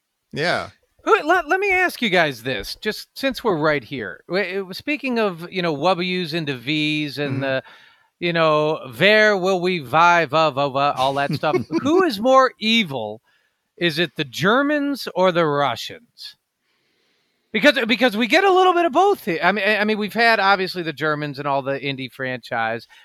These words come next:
Speaker 2: and then now we get the Russians, and they're stepping up their evil game here and their
Speaker 1: Mm-hmm.
Speaker 2: W's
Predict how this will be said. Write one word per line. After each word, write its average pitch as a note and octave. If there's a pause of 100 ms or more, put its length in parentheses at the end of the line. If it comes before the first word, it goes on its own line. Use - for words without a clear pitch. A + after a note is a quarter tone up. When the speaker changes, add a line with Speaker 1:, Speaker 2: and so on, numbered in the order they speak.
Speaker 2:
and F#3
then G3+
now A3+
we A#3+
get G3+
the G#3
Russians, D3+ (300)
and E3+
they're D#4+
stepping G3+
up G#3
their C4+
evil D#3
game C3+
here B2+
and B2+
their B2
Speaker 1:
Mm-hmm. B2+
Speaker 2:
W's C3+